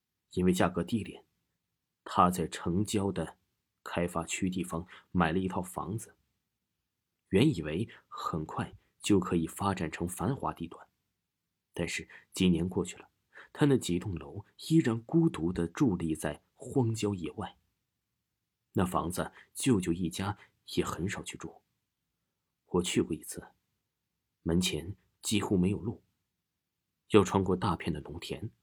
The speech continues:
房间内冷森森的，没有一点人气。有一天，舅舅独自在那睡了一晚，第二天对我的大姨说他看到了一件恐怖的事情，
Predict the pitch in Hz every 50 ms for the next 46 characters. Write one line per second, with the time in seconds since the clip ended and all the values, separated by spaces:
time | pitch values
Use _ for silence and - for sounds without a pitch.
0 | _ _ _ _ _ _ - - - - 80 87 90 - 90 92 98 87 - -
1 | _ - - _ - - 90 82 76 - - - 90 90 - 92 87 85 - -
2 | - _ _ _ _ _ _ _ 104 92 85 87 82 85 101 123 92 - 76 73
3 | - 73 - - - - 71 - _ _ _ _ _ _ _ _ _ _ _ _
4 | _ _ _ _ _ _ _ _ _ _ _ _ _ - 98 95 - - - -
5 | - 104 110 - - - _ - - - 175 - 180 - - 156 165 - _ _
6 | _ - 87 101 143 170 - - - - 90 78 73 - - - 82 76 78 80
7 | - - - - _ _ _ _ _ _ _ _ _ _ _ _ _ _ _ _
8 | _ _ _ _ _ - 98 85 80 82 - - 87 90 104 - - _ _ _
9 | - 127 113 87 78 80 82 85 - - 123 107 85 - - - 98 110 - _
10 | _ _ _ _ _ _ _ - - - - 95 85 80 82 82 - - - -
11 | - - 107 85 82 82 82 82 80 82 85 90 - 92 85 - - - - 69
12 | 73 - - 143 - - - - - - - -